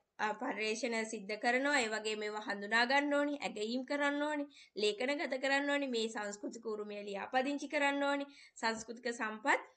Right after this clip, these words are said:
වෙනත් මූලික තොරතුරු හා ස්වාධීනව මේවා ආරක්ෂා කරන්න මොන වගේ දේවල්ද කරන්න ඕනි කියලා අපි බලන්න ඕනි. ඉතින් මේක, අ, පුරා-, මේ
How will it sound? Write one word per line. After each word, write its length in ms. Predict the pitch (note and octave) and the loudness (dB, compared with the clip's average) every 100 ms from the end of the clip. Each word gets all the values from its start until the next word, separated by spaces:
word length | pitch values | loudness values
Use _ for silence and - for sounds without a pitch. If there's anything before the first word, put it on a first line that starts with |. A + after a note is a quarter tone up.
| _ - | _ 0
වෙනත් 360 | A#3 B3+ E4+ | 4 6 6
මූලික 340 | C#4 C4 B3+ B3+ | 4 2 4 2
තොරතුරු 540 | B3 A#3 A3+ A#3+ A3 A3+ | 2 0 0 0 0 0
හා 280 | A3+ A3+ B4+ - _ _ - | 0 0 0 -4 _ _ -4
ස්වාධීනව 640 | B3+ A#3+ B3+ C4+ C4+ C#4 | 2 4 4 4 2 2
මේවා 320 | C4 A#3 A#3+ | 2 0 2
ආරක්ෂා 540 | A3 G3+ B3 - E4+ D#4 | 2 2 0 -2 0 0
කරන්න 340 | E4 B3 G#3+ | 0 -2 -2
මොන 200 | A#3 A3 | -6 -4
වගේ 260 | A3 A3+ A3+ | -2 0 0
දේවල්ද 400 | G#3+ G3+ G3+ A3 | -2 -2 -2 0
කරන්න 380 | A#3 G3+ G#3 G#3 | -2 -2 -2 -4
ඕනි 200 | A3 A3 | -6 -6
කියලා 360 | G#3+ G#3 B3+ - - _ _ | -6 -2 -2 -4 -14 _ _
අපි 260 | - - D4 C5+ - _ | -4 0 2 2 -4 _
බලන්න 420 | A3+ G#3+ G3+ B3+ | 2 4 4 4
ඕනි. 240 | C4 F#3 F#3+ _ - | 2 0 -8 _ -12
ඉතින් 300 | A3+ C4 A#3+ | -4 -2 0
මේක, 300 | A#3 A#3+ D4+ F#4 - - _ _ - | 0 0 2 2 2 -10 _ _ 0
අ, 100 | G#3+ G#3 - | 2 2 0
පුරා-, 360 | B3+ A#3+ B3 A#3+ G#3+ G#3 G#3+ - | 2 4 6 4 0 -2 -8 -10
මේ 240 | G#3 F#3+ | -4 -4